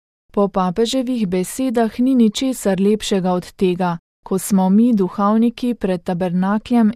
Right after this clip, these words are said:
in se za trenutek ustavimo v tišini, takrat na sebi ponovno čutimo Jezusov pogled in ta pogled nas prenavlja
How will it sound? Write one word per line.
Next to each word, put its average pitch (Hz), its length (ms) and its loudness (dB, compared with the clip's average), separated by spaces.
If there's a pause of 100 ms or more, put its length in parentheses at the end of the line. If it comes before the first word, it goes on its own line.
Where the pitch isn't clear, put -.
in 185 220 0
se 190 220 -4
za 180 160 -2
trenutek 226 580 0
ustavimo 208 800 0
v 180 140 -2
tišini, 220 680 0 (180)
takrat 262 420 -2
na 196 140 2
sebi 190 440 0
ponovno 220 540 2
čutimo 233 520 0
Jezusov 185 720 0
pogled 180 500 -4 (260)
in 185 200 0
ta 185 160 -2
pogled 196 600 0
nas 190 340 0
prenavlja 220 760 0